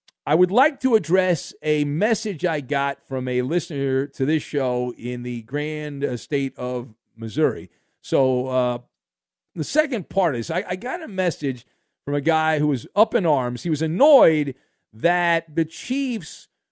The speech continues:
were underdogs in the A F C title game. And that was true on Monday and Tuesday. The Chiefs were a plus one home dog in a lot of the sports books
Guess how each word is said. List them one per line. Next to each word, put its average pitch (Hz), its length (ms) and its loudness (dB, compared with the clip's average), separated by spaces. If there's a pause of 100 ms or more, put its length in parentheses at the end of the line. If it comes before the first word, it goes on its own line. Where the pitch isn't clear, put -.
(140)
were 180 360 4
underdogs 156 1040 4
in 151 180 -2
the 160 120 2
A 190 200 2
F 160 100 2
C 156 220 -6
title 131 340 0
game. - 140 -18 (640)
And 147 400 0
that 190 200 2
was 233 380 6
true 226 380 2
on 156 160 2
Monday 185 760 2
and 147 380 -4
Tuesday. 135 1000 -4 (440)
The 139 120 -2
Chiefs 214 560 -10
were 147 720 2
a 135 480 -2
plus 196 480 -2
one 165 420 0
home 170 500 -2
dog 123 720 2 (600)
in 135 280 -4
a 131 100 -2
lot 156 340 6
of 151 60 2
the 131 120 2
sports 151 440 -2
books 101 520 -6